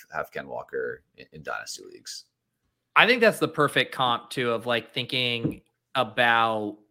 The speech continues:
Speaker 2: you know, what his role is, and he's never gonna get to Austin Eckler, C M C levels, but that Dalvin Cook, and even Josh Jacobs, I think, is probably a pretty good
Speaker 1: Yeah.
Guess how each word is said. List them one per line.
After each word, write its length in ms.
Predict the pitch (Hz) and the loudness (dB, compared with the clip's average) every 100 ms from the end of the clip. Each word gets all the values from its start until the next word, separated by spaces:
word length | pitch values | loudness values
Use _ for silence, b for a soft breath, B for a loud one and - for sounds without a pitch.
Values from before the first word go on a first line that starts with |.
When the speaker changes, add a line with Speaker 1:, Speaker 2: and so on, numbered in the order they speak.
| - | -16
Speaker 2:
you 220 | 127 131 | -8 -2
know, 100 | 123 | -2
what 320 | 107 123 117 | 0 0 0
his 260 | - 117 104 | -4 -6 -6
role 400 | 104 117 113 110 | -4 0 0 -2
is, 220 | 107 101 | -4 -6
and 140 | 113 | -8
he's 180 | 113 110 | -10 -6
never 240 | 120 117 117 | -4 -2 -2
gonna 140 | 113 | -4
get 220 | 110 104 | -6 -4
to 120 | 117 | -6
Austin 360 | 110 110 - 113 | -2 -4 -4 -6
Eckler, 600 | 107 - 107 104 104 101 | -6 -6 -4 -4 -4 -6
C 240 | - 117 | -8 -8
M 140 | 110 101 | -8 -10
C 460 | - 110 104 101 104 | -8 -6 -6 -6 -6
levels, 420 | 110 104 95 95 | -6 -4 -6 -8
but 120 | 113 | -4
that 160 | 113 110 | -4 0
Dalvin 260 | 120 120 110 | 0 0 0
Cook, 140 | 151 | 0
and 160 | 185 170 | 0 0
even 240 | 202 226 | 0 4
Josh 300 | 156 147 - | 6 6 4
Jacobs, 440 | 117 139 135 104 | -2 0 -2 -2
I 80 | 120 | -4
think, 200 | 117 113 | -4 -6
is 100 | 104 | -6
probably 320 | - 113 107 | -2 -2 -2
a 40 | 101 | -6
pretty 240 | - 110 | -6 -2
good 80 | 113 | 2
Speaker 1:
Yeah. 140 | 98 | 4